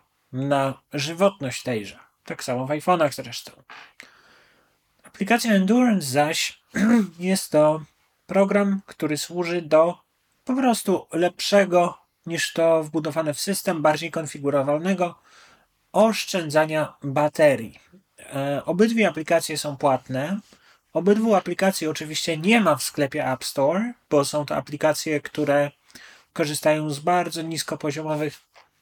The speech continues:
mm, funkcji systemowych, których nie powinno się modyfikować w żaden sposób.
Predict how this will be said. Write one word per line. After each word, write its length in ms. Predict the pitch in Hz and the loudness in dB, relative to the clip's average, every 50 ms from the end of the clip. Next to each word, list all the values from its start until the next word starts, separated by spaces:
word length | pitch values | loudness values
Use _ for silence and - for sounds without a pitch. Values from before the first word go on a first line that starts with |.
| _ _ - - _ _ - | _ _ -20 -20 _ _ -12
mm, 280 | 135 139 139 139 143 135 | -10 -8 -8 -8 -10 -6
funkcji 400 | - - 247 226 - - 202 190 | -2 0 0 0 -2 -4 -6 -6
systemowych, 720 | - 196 - - - 170 170 170 165 156 160 147 - _ | -6 -6 -6 -4 -4 -2 -2 -2 -2 -2 -4 -6 -8 _
których 380 | - - - 160 151 147 - - | -14 -6 -4 -2 -2 -2 -4 -4
nie 140 | 156 151 143 | -6 -6 -4
powinno 460 | 147 147 151 160 156 147 139 139 131 | -4 -6 -6 -6 -6 -4 -4 -4 -4
się 320 | - - 143 135 135 131 - _ _ _ _ _ _ _ _ _ _ _ - | -4 -2 -2 -2 -2 -4 -8 _ _ _ _ _ _ _ _ _ _ _ -2
modyfikować 800 | 160 196 202 196 196 185 - 175 147 - 165 151 131 143 139 131 | 2 4 4 4 2 0 -4 -6 -2 0 2 2 2 0 -2 -4
w 40 | 135 | -6
żaden 260 | 139 135 143 147 143 | -6 -6 -6 -6 -8
sposób. 680 | - - - 131 120 - - 175 202 226 214 - - | -6 -4 -2 -2 -2 -2 -4 -4 -4 -4 -4 -8 -16